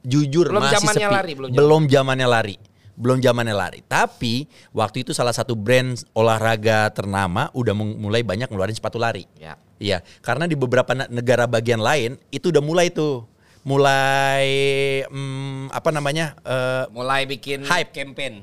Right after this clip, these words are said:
Speaker 1: Hype, enggak hype.
Speaker 2: Oh, hype lari ya?
Speaker 1: Ah, lari. Perlombaan atau event lari banyak.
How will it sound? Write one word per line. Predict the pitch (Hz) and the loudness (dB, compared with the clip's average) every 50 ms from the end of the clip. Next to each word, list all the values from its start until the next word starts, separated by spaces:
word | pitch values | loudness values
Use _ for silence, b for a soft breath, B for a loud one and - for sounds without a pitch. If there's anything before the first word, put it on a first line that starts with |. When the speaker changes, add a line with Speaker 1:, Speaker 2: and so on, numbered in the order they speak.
| - _ | -20 _
Speaker 1:
Hype, | - - 175 196 202 202 - | -4 -2 0 0 -2 -4 -6
enggak | - 185 202 170 | -4 -2 -2 -2
hype. | 139 165 196 190 165 | -2 -2 -2 0 2
Speaker 2:
Oh, | 196 | 0
hype | 180 170 180 175 170 | 0 0 -2 -2 -2
lari | 170 170 175 180 196 | -2 -4 -4 -4 -2
ya? | 135 | 0
Speaker 1:
Ah, | 165 170 165 160 | 2 2 2 2
lari. | 147 147 151 165 170 170 139 - - - - _ | 2 2 2 0 0 -4 -6 -10 -16 -20 -12 _
Perlombaan | - 143 143 147 143 147 147 139 139 139 151 156 | -2 2 4 4 4 4 4 2 2 2 0 -2
atau | 143 - - 143 | -4 -4 -4 -4
event | 127 131 117 - 147 139 | -4 -2 0 0 0 2
lari | 131 131 151 | 0 0 2
banyak. | 160 147 139 139 127 | 2 0 0 0 -2